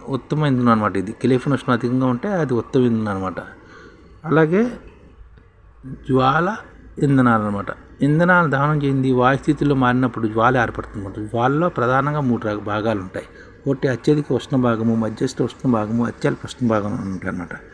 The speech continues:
అత్యధిక ఉష్ణ భాగం వద్ద ఇంధనము సంపూర్ణంగా దహనం చెంది నీలి రంగు జ్వాలను ఏర్పరుస్తుందన్నమాట. మధ్యస్థ ఉష్ణ భాగంలో ఇంధనం పాక్షికంగా దహనం చెంది ఎరుపు, పసుపు రంగు జ్వాలను ఏర్పరుస్తుందన్నమాట. అత్యల్ప ఉష్ణ భాగం వద్ద ఇంధనం దహనం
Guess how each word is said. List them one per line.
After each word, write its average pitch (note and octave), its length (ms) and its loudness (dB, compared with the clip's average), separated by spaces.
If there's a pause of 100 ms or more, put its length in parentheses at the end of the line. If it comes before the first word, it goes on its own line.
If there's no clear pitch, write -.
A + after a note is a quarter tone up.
(1160)
అత్యధిక F3+ 380 0
ఉష్ణ D#3 320 2
భాగం B2+ 500 4
వద్ద A#2 180 4
ఇంధనము B2+ 540 4 (100)
సంపూర్ణంగా C#3 440 2
దహనం A#2 420 2
చెంది A2+ 180 4
నీలి B2+ 260 2
రంగు B2+ 640 4 (340)
జ్వాలను A2+ 420 4 (120)
ఏర్పరుస్తుందన్నమాట. G2+ 680 -2 (1120)
మధ్యస్థ D#3 420 4
ఉష్ణ D#3 300 2
భాగంలో C3 440 6
ఇంధనం C#3 360 6
పాక్షికంగా C3 480 2
దహనం B2+ 340 6
చెంది A2+ 220 6
ఎరుపు, A#2+ 380 6
పసుపు C3 340 2
రంగు B2 200 4
జ్వాలను A#2+ 360 4
ఏర్పరుస్తుందన్నమాట. - 680 -4 (880)
అత్యల్ప F#3 340 4
ఉష్ణ D#3+ 200 2
భాగం D3 360 4
వద్ద B2+ 140 0
ఇంధనం C#3 360 4
దహనం B2+ 340 4